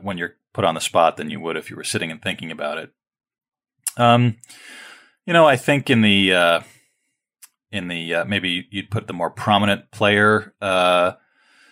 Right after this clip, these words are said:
uh, spot, i-, if you're talking about current guys. Um, you know, Anders Lee is a guy who is as thoughtful when he's talking in a group as he is talking one-on-one. Um,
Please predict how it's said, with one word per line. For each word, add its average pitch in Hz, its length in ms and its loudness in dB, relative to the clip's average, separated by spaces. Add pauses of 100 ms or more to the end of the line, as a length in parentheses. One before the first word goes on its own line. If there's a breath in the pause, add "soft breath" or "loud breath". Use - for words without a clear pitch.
(640 soft breath)
uh, 87 320 4
spot, 101 640 2
i-, 98 160 -14 (140)
if - 180 -16
you're 104 60 -12
talking 92 200 0
about 82 200 -4
current 107 340 0
guys. 92 680 0
Um, 80 540 -2 (1120)
you 101 80 -10
know, 95 60 -6
Anders 104 360 0
Lee 95 360 2
is 87 320 -10
a 95 40 -12
guy 85 300 0
who 80 340 -12
is - 280 -10 (100)
as 95 220 -8
thoughtful 90 580 0
when 80 120 -8
he's - 440 -12
talking 87 340 -2
in 82 60 -8
a 80 60 -10
group 98 340 -6
as 90 160 -10
he 90 120 -8
is 82 120 -8
talking 82 400 -4
one-on-one. 85 680 -4 (540 soft breath)
Um, 78 520 -4